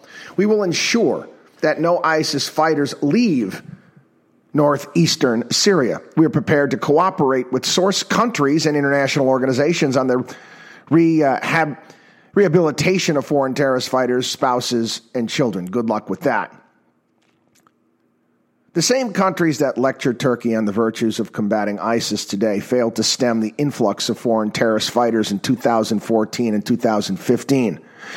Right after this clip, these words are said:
Perhaps the government of a certain European country, which I won't name,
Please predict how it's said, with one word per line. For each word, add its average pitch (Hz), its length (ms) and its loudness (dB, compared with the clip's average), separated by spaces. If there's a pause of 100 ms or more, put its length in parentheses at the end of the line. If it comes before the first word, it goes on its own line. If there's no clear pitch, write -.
(200)
Perhaps 151 400 2
the 139 60 0
government 123 380 2
of 110 60 2
a 110 80 2
certain 131 320 0
European 120 400 0
country, 147 360 -2
which 113 180 0
I 113 80 2
won't 104 240 -2
name, 127 400 -2